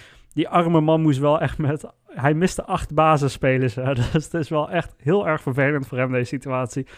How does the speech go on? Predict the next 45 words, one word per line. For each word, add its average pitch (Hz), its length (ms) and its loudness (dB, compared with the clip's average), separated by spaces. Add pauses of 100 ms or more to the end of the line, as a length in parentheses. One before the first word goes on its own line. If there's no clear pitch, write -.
(180)
Maar 143 100 2
op 143 60 0
een 190 180 4
of 190 80 -2
andere 175 180 -2
manier 170 180 0
valt 170 300 -4
hij 160 120 -4
toch 139 120 -8
altijd 151 360 -4
wel 135 280 -2
in, 131 260 -6
in 135 180 -4
eenzelfde 156 320 -2
soort 135 160 -6
situatie. 127 600 -12 (800)
Maar 131 120 -2
hij 165 120 4
wordt 185 240 2
ook 160 200 -4
gelijk 151 400 0
genoemd 139 320 -2
als 131 160 -4
de 131 80 -2
logische 143 640 2
opvolger 139 560 -8
van 123 180 -6
Ten 113 180 -6
Hag. 120 400 -6 (360)
Het - 220 -10
is 131 120 -6
geen 160 220 -2
geheim 143 240 0
dat 127 160 -2
Overmars 165 480 0
nog 156 120 -4
een 151 100 -2
keer 151 260 -2
met 139 160 -2
Peter 139 300 -2
Bos 139 240 -2
aan 135 60 -6
de 135 40 -6
slag 139 280 -4
wil. 127 320 -4